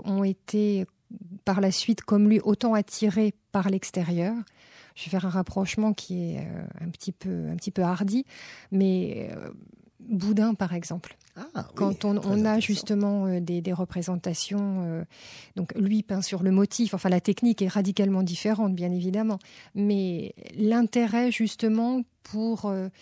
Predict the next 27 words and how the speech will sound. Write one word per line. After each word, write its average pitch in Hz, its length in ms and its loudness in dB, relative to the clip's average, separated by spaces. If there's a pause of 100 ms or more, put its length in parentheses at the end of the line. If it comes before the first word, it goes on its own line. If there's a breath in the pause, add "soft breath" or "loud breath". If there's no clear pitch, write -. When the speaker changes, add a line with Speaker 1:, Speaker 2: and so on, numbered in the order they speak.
(340 loud breath)
Speaker 1:
cette, - 460 -6
cette - 220 -6
sorte - 480 -6
d'effet 180 640 -2
atmosphérique 220 920 0 (100)
lié, 202 560 0
euh, 175 500 -4 (140)
à, 185 180 -4 (160)
à, 185 160 -4 (680 loud breath)
le, 190 180 -6
un 226 80 2
ciel 262 400 0
en 208 40 4
bord 208 220 2
de 208 100 4
mer 220 260 0
est 196 100 0
toujours 208 280 -6
très 240 320 -2
particulier. 208 920 -2
On 196 100 2
a 196 40 4
une 196 140 6
humidité 240 560 4
dans 190 200 -2
un 190 60 0
ciel 196 500 -2